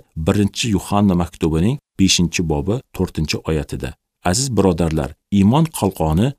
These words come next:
bu Xudo kalomi haqiqatlarini mahkam tutish va uning va'dalariga ishonish demakdir. Bunday ishonch iblisning hamma o'qlaridan himoya qilishga qodir. Demak, biz ushbu kalom orqali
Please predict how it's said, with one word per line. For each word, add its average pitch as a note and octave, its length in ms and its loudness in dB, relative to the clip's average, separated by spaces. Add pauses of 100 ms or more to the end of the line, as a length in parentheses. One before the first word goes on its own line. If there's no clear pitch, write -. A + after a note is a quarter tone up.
(140)
bu A2+ 140 4
Xudo A#2 380 -2
kalomi G2 460 0
haqiqatlarini F#2 960 -2 (220)
mahkam A2 460 0
tutish - 380 -2 (200)
va E2+ 120 0 (120)
uning A#2+ 240 2
va'dalariga F#2 640 0 (100)
ishonish E2 500 0
demakdir. D2+ 480 -4 (380)
Bunday B2+ 380 4
ishonch - 380 2 (100)
iblisning G#2 540 2
hamma C3+ 400 0
o'qlaridan F2+ 640 -2
himoya E2+ 460 0
qilishga - 400 -6
qodir. C2+ 400 -8 (320)
Demak, E2+ 260 2
biz G2 240 0 (220)
ushbu - 320 -2
kalom F#2+ 380 0
orqali - 440 -2